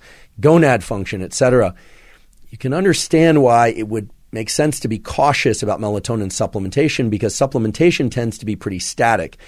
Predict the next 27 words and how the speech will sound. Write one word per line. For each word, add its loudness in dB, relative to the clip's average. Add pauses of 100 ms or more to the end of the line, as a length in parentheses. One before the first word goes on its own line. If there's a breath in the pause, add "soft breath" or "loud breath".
(140 soft breath)
It's -6 (100)
X -2
number 2
of 0
milligrams 0 (400 soft breath)
per -2
night. -2 (340 soft breath)
Whereas 4 (680)
normally, 4
endogenously, 0 (200 soft breath)
the -2
amount 2
of 4
melatonin 0
that -6
you're -4
releasing -4
each -6
night -6
is -8
changing 0
according -4
to -10
time -6
of -8
year. -4 (580 soft breath)
Or 4